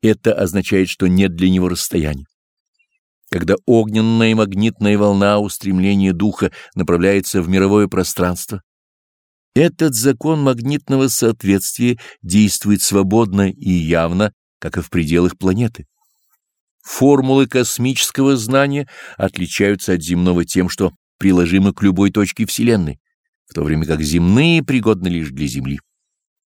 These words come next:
а человеческие земные лишь для людей, и притом определённой эпохи, времени, народности, уклада политической и общественной жизни и так далее. Словом, чем ниже, тем уже и ограниченнее.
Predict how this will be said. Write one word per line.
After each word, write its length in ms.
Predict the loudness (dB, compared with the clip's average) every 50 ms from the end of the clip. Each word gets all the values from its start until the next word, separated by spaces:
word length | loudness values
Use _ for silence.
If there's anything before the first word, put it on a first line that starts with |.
| _ _ _ _ _ -4
а 140 | -4 -4
человеческие 1000 | -4 -4 -4 -2 0 2 2 4 4 4 2 2 0 -2 -4 -6 -6 -6 -6 -6
земные 440 | -6 -4 -4 -2 -2 0 0 0 0
лишь 220 | 2 2 0 0 0
для 120 | 0 -2
людей, 440 | 0 0 -2 0 0 -2 -2 -2 _ _ _ _ _ _ _ _ _ _ -10
и 100 | -10 -8
притом 300 | -6 -4 -4 -2 -2 -2
определённой 580 | -4 -4 -6 -6 -2 -2 -2 -2 -2 -4 -6
эпохи, 500 | -6 -4 -2 0 0 0 -2 -6 -16 -18 _ _ _ _ _ _ _ _ _ _ _ _ -14
времени, 640 | -8 -4 0 2 2 2 2 0 -2 -6 -6 -10
народности, 760 | -12 -8 -4 0 0 2 0 0 -2 -8 -10 -10 -14 -16 -18 _ _ _ _ _ _ -10 -4
уклада 540 | -2 -2 0 0 2 2 2 2 0 -2 -4
политической 760 | -2 -2 -2 -2 -4 -4 -6 -8 -6 -6 -4 -2 -2 -2 -4 -6 -18 _ -4
и 80 | -4
общественной 500 | -4 -2 0 -2 -2 -2 -2 -4 -4 -4
жизни 420 | -2 -2 -2 -2 -2 -4 -6 -8 -8 -12 -20 -14
и 60 | -10
так 160 | -6 -6 -4 -4
далее. 260 | -4 -4 -4 -6 -10 _ _ _ _ _ _ _ _ _ _ _ _ _ _ _ _ _ _ -12
Словом, 480 | -10 -4 0 0 0 0 0 -4 -6
чем 300 | -6 -4 -4 -4 -4 -2
ниже, 380 | -2 0 0 2 2 2 0 -2
тем 260 | -2 -2 -4 -4 -4 -8 _ _
уже 420 | 0 0 2 2 0 0 0 0 0
и 160 | 0 0 -2
ограниченнее. 760 | -2 0 0 -2 0 0 -2 -2 -4 -6 -8 -8 -8 -10